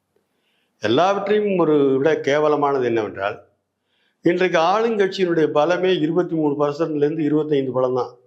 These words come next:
இவர்கள் கூட்டணி கட்சி இந்த பலத்தை வைத்துக் கொண்டு மிரட்டுகிறார்கள் தவிர கூட்டணி கட்சிகள் தான் இவர்களை மிரட்டணும்.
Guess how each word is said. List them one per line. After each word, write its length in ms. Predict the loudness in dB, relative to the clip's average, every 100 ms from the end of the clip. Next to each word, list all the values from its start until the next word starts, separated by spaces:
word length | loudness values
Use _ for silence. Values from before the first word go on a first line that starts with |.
| _ _ _ _ _ _ _ _ _ _
இவர்கள் 460 | 0 2 2 0
கூட்டணி 440 | 0 -2 0 0 2
கட்சி 300 | -2 0 0
இந்த 280 | 2 2
பலத்தை 320 | 2 0 2 0
வைத்துக் 280 | 2 0
கொண்டு 160 | 0 0
மிரட்டுகிறார்கள் 600 | 0 0 0 0 0 0
தவிர 180 | -2 -4
கூட்டணி 480 | -2 -4 0 0 0
கட்சிகள் 340 | 0 -2 -2
தான் 160 | 0 0
இவர்களை 360 | 0 0 0
மிரட்டணும். 480 | 0 -2 -4 -8 -10